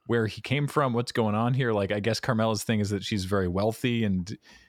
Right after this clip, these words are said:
he, this is her sommelier who's, like, offering her wine pairing suggestions for how she's doing in the ring,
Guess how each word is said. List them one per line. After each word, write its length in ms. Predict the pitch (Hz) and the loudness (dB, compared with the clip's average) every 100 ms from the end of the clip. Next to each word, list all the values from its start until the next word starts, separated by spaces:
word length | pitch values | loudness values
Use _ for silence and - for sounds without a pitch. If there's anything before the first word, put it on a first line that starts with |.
| _ _ | _ _
he, 420 | - 202 180 170 | -16 -12 -8 -2
this 260 | 131 101 104 | 0 0 -2
is 120 | - | -2
her 160 | 113 98 | 0 0
sommelier 760 | - 95 98 110 113 113 110 | 0 0 0 0 2 2 2
who's, 240 | 107 104 101 | 0 0 0
like, 220 | 98 95 | 0 -2
offering 400 | 101 101 - 104 | -2 -2 -2 -2
her 460 | 104 104 98 98 95 | 0 0 0 0 -2
wine 420 | 95 95 104 104 | -2 0 0 0
pairing 420 | 104 104 104 101 | 0 0 0 0
suggestions 880 | 107 107 101 101 - 107 101 104 101 | -2 -2 -2 -2 -2 -2 0 0 -2
for 440 | - 95 92 95 - | -2 0 0 -2 -4
how 200 | 101 92 | -4 -2
she's 240 | 92 107 | -2 -2
doing 600 | 101 101 101 98 98 101 - | 0 0 0 0 0 -2 -2
in 240 | 117 104 | -2 0
the 100 | 98 | 0
ring, 520 | 95 117 123 120 123 | 0 0 0 0 -2